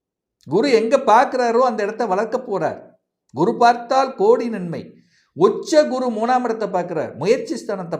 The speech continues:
பார்க்கிறார், சகோதர ஸ்தானத்தை பார்க்கிறார். சகோதரர்கள் நன்றாக இருக்க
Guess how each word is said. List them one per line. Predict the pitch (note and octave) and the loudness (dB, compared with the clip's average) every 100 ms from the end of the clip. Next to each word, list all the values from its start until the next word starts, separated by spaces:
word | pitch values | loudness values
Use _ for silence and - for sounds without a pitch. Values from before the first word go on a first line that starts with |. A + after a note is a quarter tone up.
| D3 | -6
பார்க்கிறார், | C#3 A#2 G2 F2+ _ _ _ _ _ - | -6 -10 -12 -14 _ _ _ _ _ 0
சகோதர | F#3+ G3+ C4+ D4 D4 C4+ A#3 | 2 2 2 2 2 2 0
ஸ்தானத்தை | - G#3+ G3 F3+ E3 | -4 -4 -6 -6 -4
பார்க்கிறார். | C#3+ C3+ A2 F#2 _ _ _ _ _ _ - | -6 -6 -12 -14 _ _ _ _ _ _ -2
சகோதரர்கள் | D#3 E3 C4+ B3 A3 F#3+ | -2 0 -2 -2 -2 -4
நன்றாக | E3 D#3 D#3 D#3 | -6 -6 -6 -6
இருக்க | - C3 | -10 -14